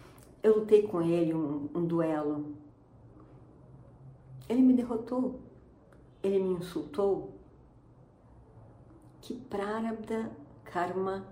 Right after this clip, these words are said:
é esse? Que prarabdha karma é esse, o nosso,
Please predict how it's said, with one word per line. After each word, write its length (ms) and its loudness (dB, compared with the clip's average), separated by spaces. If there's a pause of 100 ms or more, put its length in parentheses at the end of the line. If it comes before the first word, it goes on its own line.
é 140 -8
esse? 580 -6 (3250)
Que 140 -6
prarabdha 680 -2
karma 480 -2
é 200 0
esse, 240 -4
o 40 0
nosso, 640 -2